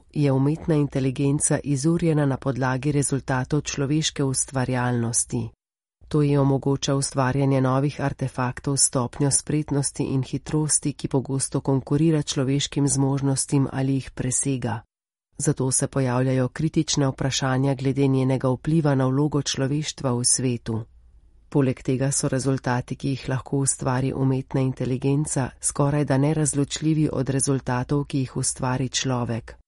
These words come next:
To pa sproža vprašanja o njenem vplivu na vse večjo krizo resnice v javnem prostoru.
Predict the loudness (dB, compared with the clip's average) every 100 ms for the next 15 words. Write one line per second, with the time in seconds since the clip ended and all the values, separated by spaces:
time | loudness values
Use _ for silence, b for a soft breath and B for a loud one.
0 | _ _ _ _ -2 0 0 -2 0 0
1 | 0 -2 -2 -2 -2 0 2 2 2 2
2 | 2 4 2 2 0 0 2 4 2 0
3 | 0 0 0 0 -2 0 2 2 2 0
4 | -2 0 0 2 0 0 0 0 2 2
5 | 0 0 -4 -4 -2 0 -2 -4